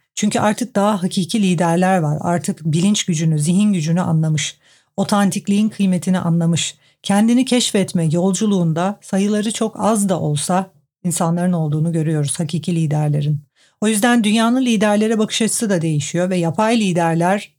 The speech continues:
artık takip edilmezken gerçekten otantik, varlığında ve özünde o liderlik özelliği olan,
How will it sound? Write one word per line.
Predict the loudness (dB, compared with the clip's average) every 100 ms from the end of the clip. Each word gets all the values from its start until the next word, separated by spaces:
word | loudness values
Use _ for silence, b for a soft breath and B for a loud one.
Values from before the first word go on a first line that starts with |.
| _
artık | -4 -2 -4 -4
takip | -2 -2 0
edilmezken | 0 0 0 -2 -2 -4 -2 -4 b b b
gerçekten | 0 0 0 -2 -2 -2 -2
otantik, | -2 -2 -2 -2 -2 -8
varlığında | -6 -2 0 0 0 0 0 0
ve | 0
özünde | 0 0 0 0
o | 0
liderlik | 0 0 0 0 -2
özelliği | -2 0 0 0 -2
olan, | -2 -2 -2